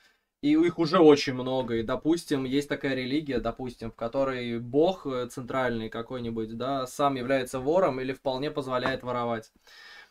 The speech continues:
Ну или, например, есть языческое мировоззрение, в котором есть божество воровства, например, да, и, соответственно, это просто для данного теоцентрического направления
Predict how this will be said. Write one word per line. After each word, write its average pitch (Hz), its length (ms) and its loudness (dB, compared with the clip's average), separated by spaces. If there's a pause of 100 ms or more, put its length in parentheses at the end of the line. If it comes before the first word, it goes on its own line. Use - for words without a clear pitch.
Ну 202 180 12
или, 226 80 12
например, 190 380 6
есть 180 140 0
языческое 151 500 0
мировоззрение, 135 600 0
в - 60 -10
котором 127 300 -8
есть 131 240 -2
божество 123 640 -4
воровства, 113 520 -4
например, 104 520 -8
да, 131 320 0
и, 139 80 0
соответственно, 160 760 6
это 147 260 2
просто 143 400 0
для 120 540 -2
данного 123 520 4
теоцентрического 120 1120 -4
направления 131 760 -2